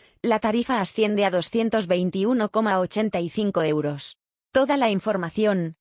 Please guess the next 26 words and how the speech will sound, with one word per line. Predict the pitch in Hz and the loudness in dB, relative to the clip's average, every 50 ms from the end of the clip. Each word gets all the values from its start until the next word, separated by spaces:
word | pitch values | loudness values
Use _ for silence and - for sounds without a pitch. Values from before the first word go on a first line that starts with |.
| _ _ _ | _ _ _
tanto | 254 254 269 254 269 269 247 | 0 0 0 0 0 -2 -2
de | 226 208 | -2 0
la | 190 175 | 0 -2
escuela | 165 - - 214 214 220 208 | -2 -2 -2 0 2 2 2
de | 190 190 160 | 2 0 0
verano | 165 156 180 196 214 214 202 - | 0 0 0 2 2 0 0 0
como | - 202 196 185 | 0 0 0 2
de | 165 175 | 0 0
los | 170 160 165 - | 0 0 -2 -2
cursos | - - 247 226 - 226 208 180 | -2 -2 -2 0 0 0 0 0
de | 202 196 | 0 0
natación, | 190 180 - 170 156 - - 208 190 175 160 151 151 - _ _ _ - - - - _ _ _ _ _ | 0 0 -2 -4 -6 -2 0 0 0 0 -2 -6 -8 -12 _ _ _ -20 -20 -20 -20 _ _ _ _ _
está | - 220 214 - - 262 269 | -4 -4 -4 -2 -2 -2 -2
disponible | 254 233 - - 208 180 180 196 208 185 202 196 190 | -2 -2 0 0 0 2 2 0 0 0 0 0 0
en | 185 180 | 0 0
la | 175 165 | 0 0
web | 165 208 220 208 | 0 0 0 2
w | 202 240 220 214 202 185 | 0 0 2 2 2 2
w | 202 196 185 196 190 196 196 170 180 165 185 220 220 233 220 202 214 220 190 208 185 | 2 2 2 0 2 2 2 2 2 0 0 0 0 0 0 2 2 2 2 2 2
w | 180 214 208 240 202 - | 2 2 2 2 0 0
punto | - 220 233 240 - 196 180 | 0 0 0 0 2 2 2
elda | 180 190 208 185 202 190 | 2 2 2 0 -2 -2
punto | - - 214 220 220 - 185 175 | 0 -2 -2 0 0 0 0 0
es | 185 202 185 | 0 0 0
barra | 175 190 202 208 202 190 | 0 0 0 0 0 -2
deportes. | 170 165 - 175 165 156 - - 143 143 139 - - - | -2 -2 0 0 0 -2 -2 -6 -8 -6 -6 -8 -8 -10